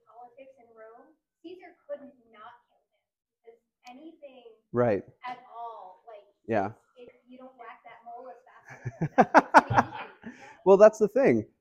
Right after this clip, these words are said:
Speaker 2: To claim divinity is actually a political claim. To claim that you are the Messiah, to, to not stop people from calling you the Messiah, is not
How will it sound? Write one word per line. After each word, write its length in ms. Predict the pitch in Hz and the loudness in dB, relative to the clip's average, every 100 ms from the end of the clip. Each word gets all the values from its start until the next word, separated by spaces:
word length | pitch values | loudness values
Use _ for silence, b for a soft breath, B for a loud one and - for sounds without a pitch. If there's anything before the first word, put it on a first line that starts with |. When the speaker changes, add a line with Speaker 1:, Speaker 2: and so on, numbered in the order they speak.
| _ | _
Speaker 2:
To 100 | - | -6
claim 320 | 156 196 202 175 | -2 0 2 2
divinity 500 | 139 165 180 123 110 | 0 0 0 0 0
is 200 | 143 - | 0 0
actually 400 | 147 160 139 123 | -2 -2 0 0
a 40 | |
political 440 | 117 117 113 104 - | 0 0 0 -2 -8
claim. 380 | - - - - _ _ _ _ _ _ _ | -10 -10 -12 -20 _ _ _ _ _ _ _
To 80 | 135 | -2
claim 540 | - 147 151 151 143 123 | 2 2 4 2 2 0
that 100 | 117 | 2
you 200 | 120 - | 4 6
are 280 | 113 110 | 6 4
the 80 | 107 | 2
Messiah, 600 | 101 101 113 113 98 92 - | -2 -4 -2 0 0 -2 -2
to, 300 | 107 104 98 - | 0 0 0 -4
to 80 | |
not 280 | 113 117 - | 0 0 0
stop 300 | - 117 - | 4 6 6
people 200 | 120 107 | 0 -10
from 240 | - 113 113 | -4 -4 -2
calling 320 | 117 107 104 | -2 -2 -2
you 60 | |
the 60 | 104 | -6
Messiah, 440 | 98 - 107 101 104 b b | -4 2 6 6 2 b b
is 180 | 143 131 | 0 2
not 340 | 139 160 139 | 4 4 2